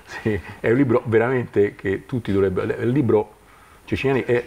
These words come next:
è, era il grande esperto de-, de-, de-, de-, delle equazioni di Boltzmann, e quindi anche lui, diciamo, era affascinato dalla figura di, di Boltzmann, e quindi ho scritto sto libro in cui parla, eh, sia del Boltzmann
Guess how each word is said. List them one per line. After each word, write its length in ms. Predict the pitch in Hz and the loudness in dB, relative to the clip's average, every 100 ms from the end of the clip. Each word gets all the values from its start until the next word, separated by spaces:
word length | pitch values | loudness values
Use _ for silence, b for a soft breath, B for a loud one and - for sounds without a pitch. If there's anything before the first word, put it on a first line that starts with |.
| - - | -6 -2
è, 180 | 123 - | -2 2
era 220 | 120 117 | 2 2
il 60 | |
grande 300 | 104 120 113 | 2 2 0
esperto 460 | 104 - 110 98 104 | -2 0 0 0 -2
de-, 220 | 92 95 | 0 0
de-, 200 | 92 90 | 0 0
de-, 160 | 90 90 | 0 -2
de-, 180 | 87 90 95 - - | -4 -6 -8 -12 -8
delle 140 | 92 | -4
equazioni 340 | 92 90 113 98 | -2 -2 -2 -2
di 80 | |
Boltzmann, 400 | 110 95 85 95 | 2 0 -2 -8
e 40 | 104 | -6
quindi 200 | 120 85 B B B B B - | -6 -6 B B B B B -14
anche 240 | - 95 110 | -6 -4 0
lui, 180 | 110 76 | 0 -2
diciamo, 280 | - 90 90 | -6 -8 -6
era 720 | 95 - - - - - - - | -4 -4 -6 -10 -12 -12 -14 -16
affascinato 720 | - 98 - - 113 101 87 | -6 -6 -4 -2 0 0 0
dalla 140 | 87 | 0
figura 340 | 104 98 95 | -2 -2 -2
di, 240 | 90 92 101 | -2 -6 -8
di 80 | 113 | -6
Boltzmann, 440 | 107 113 - 90 | -2 -2 -4 -8
e 20 | |
quindi 180 | 104 87 | -4 -4
ho 20 | |
scritto 300 | - 101 104 | -2 -2 -2
sto 220 | 95 - | -2 0
libro 320 | 127 117 95 90 | 0 0 -2 -4
in 80 | |
cui 120 | 92 92 | -4 -4
parla, 400 | 104 92 85 82 | -2 -2 -4 -8
eh, 840 | - - - - - - - 104 | -14 -18 -18 -20 -20 -20 -20 -16
sia 240 | - 117 | -2 0
del 280 | 92 92 90 | 2 0 -2
Boltzmann 800 | - 98 98 90 90 - 87 | -6 -12 -8 -2 -2 -4 -8